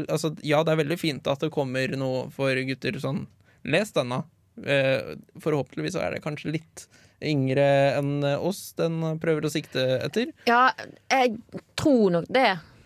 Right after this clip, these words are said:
Speaker 1: Jeg tror
Speaker 2: Altså,
Speaker 1: det
Speaker 2: jeg bladde
Speaker 1: også.
Speaker 2: jo, jeg bladde gjennom den, eh, ikke at jeg fikk så veldig mye ut av det, men, eh,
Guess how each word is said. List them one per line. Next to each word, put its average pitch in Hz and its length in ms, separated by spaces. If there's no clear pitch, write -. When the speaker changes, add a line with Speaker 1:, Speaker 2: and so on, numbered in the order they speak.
Speaker 1:
Jeg 175 220
tror 185 200
Speaker 2:
Altså, 190 160
Speaker 1:
det - 80
Speaker 2:
jeg - 140
bladde 254 180
Speaker 1:
også. 262 140
Speaker 2:
jo, 226 140
jeg 202 120
bladde 220 220
gjennom 185 260
den, 165 260
eh, 165 640
ikke 190 140
at 170 100
jeg 156 120
fikk 156 120
så 160 80
veldig 151 160
mye 151 80
ut 160 80
av 175 60
det, 185 80
men, 220 180
eh, 220 220